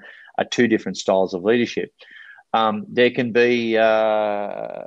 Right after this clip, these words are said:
you know, a number of different ways to do it, but, um, yeah, I, I, and, and,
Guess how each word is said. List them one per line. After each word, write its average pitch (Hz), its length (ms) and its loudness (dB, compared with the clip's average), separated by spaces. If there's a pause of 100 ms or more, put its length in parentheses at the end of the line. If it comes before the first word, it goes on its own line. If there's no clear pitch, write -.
(920)
you 113 120 -10
know, 107 100 -6
a 107 60 -4
number 123 260 -2
of 113 60 -4
different 104 260 -8
ways 117 280 0
to - 100 -20
do 147 160 6
it, 104 180 2
but, 101 200 -2 (680)
um, 104 600 -4 (1200)
yeah, 135 540 4
I, 120 320 4
I, - 0 - (320)
and, 127 240 -2
and, 127 160 -2